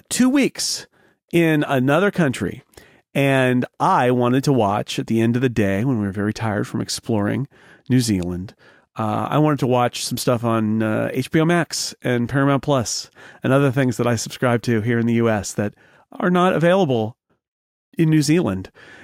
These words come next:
And, uh, you know what I did? Used ExpressVPN.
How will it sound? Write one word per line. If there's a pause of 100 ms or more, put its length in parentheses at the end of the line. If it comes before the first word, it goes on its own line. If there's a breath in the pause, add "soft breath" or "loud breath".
(220 loud breath)
And,
uh,
you
know
what
I
did? (100)
Used
ExpressVPN.